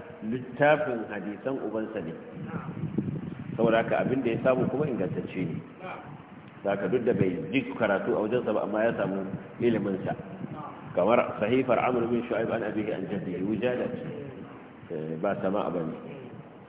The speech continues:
Kuma ya ce, "Wa yajharu bit taslimatul ula,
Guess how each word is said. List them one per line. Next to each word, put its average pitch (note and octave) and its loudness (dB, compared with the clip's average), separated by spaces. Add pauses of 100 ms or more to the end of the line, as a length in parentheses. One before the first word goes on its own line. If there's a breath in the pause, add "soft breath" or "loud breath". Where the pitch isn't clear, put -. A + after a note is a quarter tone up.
(3500)
Kuma A#2 8
ya B2 8
ce, B2+ 2
"Wa A2 6
yajharu B2 2
bit G#2 -2
taslimatul A#2+ -2
ula, G2 2